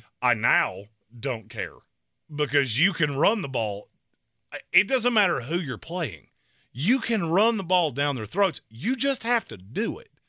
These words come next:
And I don't know why it takes Brian Johnson so long to figure that out every single week. When they, when, when you have a team that runs the ball to this extent, they carried it forty times last night.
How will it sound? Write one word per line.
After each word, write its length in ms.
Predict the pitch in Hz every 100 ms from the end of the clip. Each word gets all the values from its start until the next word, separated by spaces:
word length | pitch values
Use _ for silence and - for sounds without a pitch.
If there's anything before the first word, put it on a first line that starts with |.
| _ _ _ -
And 120 | 165 -
I 140 | 226
don't 260 | 277 320 320
know 180 | 277 294
why 200 | 220 190
it 120 | -
takes 260 | 196 196 160
Brian 280 | 185 175
Johnson 360 | 165 214 175 151
so 120 | 170
long 220 | 180 175
to 80 | 139
figure 280 | - 196 190
that 180 | 170 165
out 180 | 180 185
every 240 | 180 190
single 340 | 170 196 185
week. 220 | 185 208 185 _ _ _ _ _ _ _ _ _ _ _ _ _ _ _
When 260 | 165 175 175
they, 160 | 185 233
when, 220 | 180 180
when 140 | 180 302
you 120 | 381
have 100 | 349
a 40 | 208
team 200 | 214 160
that 80 | 120
runs 340 | 127 147 135
the 80 | 151
ball 320 | 156 156 151 _ _ _ _ -
to 140 | - 156
this 360 | 123 127 120
extent, 600 | 110 - - 101 98 - _ _ _ _ _ _ _ _ _ -
they 120 | 190
carried 260 | 226 233 185
it 80 |
forty 520 | - _ 156 156 131 95
times 320 | 104 90 82
last 240 | 78 -
night. 100 | -